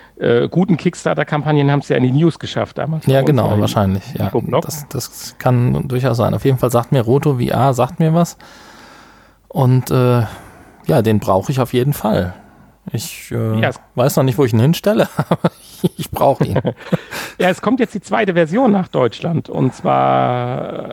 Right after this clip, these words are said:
Speaker 1: äh, für zweitausendeinhundertfünfzig Euro. Das klingt zwar jetzt erstmal verdammt viel, aber wenn der gut ist, äh, sind wir da in einem Bereich, was wir vorher noch nicht hatten.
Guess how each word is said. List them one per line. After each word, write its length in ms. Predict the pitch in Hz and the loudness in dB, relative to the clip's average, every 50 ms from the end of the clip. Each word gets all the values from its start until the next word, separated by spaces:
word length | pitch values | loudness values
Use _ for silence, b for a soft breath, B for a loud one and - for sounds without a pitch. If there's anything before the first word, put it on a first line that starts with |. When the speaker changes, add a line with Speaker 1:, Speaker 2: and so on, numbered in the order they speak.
| - - | -14 -14
Speaker 1:
äh, 160 | - 170 - - _ - 240 214 - - - - _ - - | -16 -18 -20 -20 _ -18 -18 -18 -16 -18 -20 -20 _ -20 -6
für 160 | - 143 120 | -4 -4 -4
zweitausendeinhundertfünfzig 1500 | - - 143 - 254 - - 196 226 240 185 196 196 - 180 196 202 185 - - 185 190 - - - 151 - - - | -2 -2 -2 -2 -2 0 0 0 0 2 2 0 0 2 2 2 2 2 0 -2 -2 -4 -4 -6 -12 -18 -16 -6 -2
Euro. 320 | 175 175 180 175 135 117 113 | 0 0 2 2 2 0 0
Das 160 | 110 - - | 0 -2 -2
klingt 180 | - 170 - - | -2 -2 -2 -2
zwar 180 | - 135 131 | -2 -2 0
jetzt 240 | 135 127 123 120 - | 0 0 -2 -4 -6
erstmal 380 | - 156 - - 147 135 123 B B B B B B B B | -6 -6 -2 0 0 0 -2 B B B B B B B B
verdammt 420 | _ - 131 117 131 123 123 117 - | _ -4 -2 -2 0 0 -2 -2 -2
viel, 320 | - - 247 294 175 120 | -2 0 0 2 2 0
aber 300 | - 135 127 131 127 120 | -2 -2 -2 0 0 2
wenn 100 | 131 123 | 2 2
der 140 | 117 110 104 | 2 2 0
gut 240 | - 240 269 - - | -2 -2 -2 -2 -2
ist, 320 | - - - - - - | -4 -4 -6 -10 -16 -20
äh, 800 | - - - - - - - - - - - - - - - 320 | -20 -20 -20 -20 -18 -18 -18 -18 -18 -20 -20 -20 -20 -20 -18 -16
sind 160 | - - 170 185 | -6 -2 0 2
wir 100 | 226 165 | 2 2
da 140 | 165 151 160 | 2 0 2
in 100 | 165 160 | 2 2
einem 100 | 156 139 | 2 2
Bereich, 560 | 139 123 117 117 117 135 175 202 - - - | 2 0 0 0 2 0 0 -2 -6 -8 -8
was 160 | - 165 - - | -8 -6 -6 -6
wir 80 | 170 | -6
vorher 260 | - - 175 170 170 | -4 0 0 2 2
noch 120 | 170 175 175 | 2 2 2
nicht 260 | 196 208 - - - | 0 0 -2 -6 -8
hatten. 320 | 120 110 - - - - | -8 -8 -8 -8 -14 -16